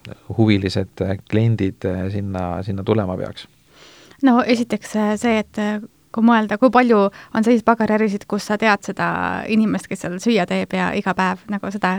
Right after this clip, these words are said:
Speaker 2: inimest ise, kes on selle koha omanik ja kes on, kelle hing on siin sisse pandud, ilmselt mitte eriti paljusid. Et minu puhul ongi see, et, et kuna ma alustasin Instagramist ja mul on seal, noh, praeguseks üle kahe,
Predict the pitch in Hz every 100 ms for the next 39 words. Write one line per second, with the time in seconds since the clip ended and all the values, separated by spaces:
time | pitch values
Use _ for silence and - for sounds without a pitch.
0 | 202 - 226 226 190 220 202 185 202 190
1 | 196 202 208 208 208 214 202 208 190 190
2 | 190 190 196 196 226 214 254 233 202 196
3 | 196 - 202 214 190 - - - - 247
4 | 214 220 214 208 220 208 208 208 185 180
5 | 185 - - _ _ _ _ - - 220
6 | 233 208 202 202 208 208 202 202 190 190
7 | - 190 196 - - - - - 196 196
8 | 196 208 220 214 196 254 294 233 208 196
9 | 185 202 202 196 196 196 196 185 214 -
10 | 208 202 196 - - 233 208 220 214